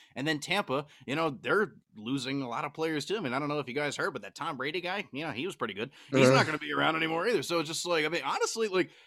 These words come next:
Speaker 1: as it stands right now, the Falcons do have the best quarterback of everybody in the division. So it's just like, that's the other part of it. It's like,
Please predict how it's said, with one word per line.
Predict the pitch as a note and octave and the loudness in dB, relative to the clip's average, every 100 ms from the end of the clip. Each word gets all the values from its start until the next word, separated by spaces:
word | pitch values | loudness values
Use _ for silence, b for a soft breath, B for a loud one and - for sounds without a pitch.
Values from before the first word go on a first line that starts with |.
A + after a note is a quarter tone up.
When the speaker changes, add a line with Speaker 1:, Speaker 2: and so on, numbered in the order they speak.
| b | b
Speaker 1:
as | F#3 E3 | 2 2
it | D#3+ | 0
stands | - G#3+ G3+ D3+ | 2 4 4 2
right | E3+ C#3+ | 2 2
now, | F3 G#3+ E3 b b - | 2 2 0 b b -8
the | C#3 | -6
Falcons | C#3+ F#3+ A3+ E3 B2 | -4 -6 -4 -4 -4
do | D#3+ | -6
have | E3 - D#3 | -8 -10 -10
the | C3 | -10
best | A#2+ - | -8 -10
quarterback | - B2 G4 - E2 - | -8 -4 -2 -2 -2 -2
of | C3 | -2
everybody | C#3 E4 A3+ D3+ | -2 0 0 2
in | E3 | 0
the | - | 0
division. | B3+ G#3 C4+ C#4 | 4 4 4 0
So | A#3+ | 4
it's | A3+ A#3 | 4 2
just | A3 | 0
like, | A3 E3+ | 0 2
that's | F3 A#3+ - | 2 2 2
the | F#3+ D3+ | -4 0
other | G3+ A#3+ | 0 0
part | G#3+ E3+ | -2 -2
of | D3+ | -2
it. | D3+ | -4
It's | C#3+ F3+ | -6 -4
like, | D#3+ | -4